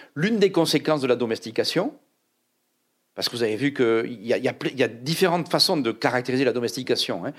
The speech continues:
Il y a une approche biologique qui peut génétiquement se, se présenter, il y a une approche archéozoologique, il y a une dimension sociale, il y a une dimension...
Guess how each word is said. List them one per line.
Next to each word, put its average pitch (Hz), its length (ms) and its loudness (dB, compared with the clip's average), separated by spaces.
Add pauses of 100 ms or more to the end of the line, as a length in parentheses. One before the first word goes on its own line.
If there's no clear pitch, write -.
(220)
Il - 40 -4
y 113 40 2
a 117 40 2
une 117 60 2
approche 117 300 -2
biologique 131 600 0 (500)
qui 131 140 -4
peut 131 120 0
génétiquement 120 600 0
se, 107 400 -2
se 98 120 -8
présenter, 101 320 0
il 202 60 0
y 156 40 6
a 139 40 6
une 123 140 2
approche 123 320 -2 (180)
archéozoologique, 120 800 0
il - 20 4
y - 20 6
a 143 40 4
une 131 60 0
dimension 110 400 -6
sociale, 127 540 2
il 160 60 2
y 139 40 4
a - 20 4
une 123 120 -4
dimension... 117 400 -4